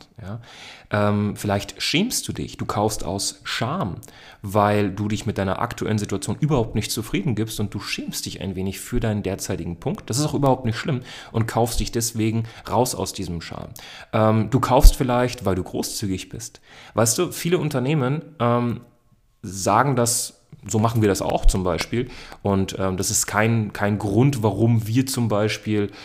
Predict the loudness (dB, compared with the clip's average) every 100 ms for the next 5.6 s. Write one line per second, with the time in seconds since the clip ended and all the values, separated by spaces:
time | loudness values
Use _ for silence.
0 | -16 -4 0 0 0 4 2 2 0 0
1 | 2 0 0 -6 -8 -4 0 0 -4 -12
2 | -20 -14 -2 4 4 2 0 0 0 -2
3 | 2 4 4 2 0 0 0 0 0 0
4 | 0 -2 -2 -6 -16 _ _ _ _ _
5 | -20 -6 2 2 2 -2